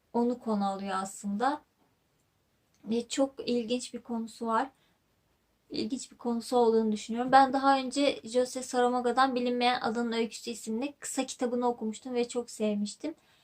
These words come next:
O yüzden diğer kitaplarını da, e, zaman içerisinde alıp okurum diye düşünüyorum. Körlük kitabıyla devam edeceğim okumaya. Umarım bunu da severim.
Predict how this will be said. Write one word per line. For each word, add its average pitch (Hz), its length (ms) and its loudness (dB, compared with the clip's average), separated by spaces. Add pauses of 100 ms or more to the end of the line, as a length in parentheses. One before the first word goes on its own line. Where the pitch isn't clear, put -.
(420)
O 262 140 12
yüzden 269 340 8
diğer 262 280 12
kitaplarını 233 640 0
da, 285 200 6 (360)
e, 220 280 0
zaman 240 280 2
içerisinde 214 360 -4
alıp 240 240 4
okurum 220 380 -2
diye 208 160 0
düşünüyorum. 220 500 -4 (100)
Körlük 240 360 2
kitabıyla 226 500 -4
devam 226 320 6
edeceğim 202 280 -2
okumaya. 208 520 -2
Umarım 233 360 -2
bunu 214 140 -2
da 240 80 -4
severim. 214 480 -2